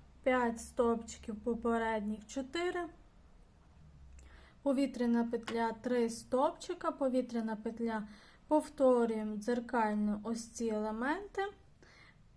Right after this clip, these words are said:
дев'ять повітряних петель,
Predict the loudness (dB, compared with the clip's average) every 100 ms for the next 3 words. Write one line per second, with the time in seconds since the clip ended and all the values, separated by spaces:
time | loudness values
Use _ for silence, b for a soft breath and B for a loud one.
0 | -20 -20 -12 -2 4 6 4 2 0 0
1 | 2 0 0 -2 -4 -4 -2 -2 0 0
2 | 0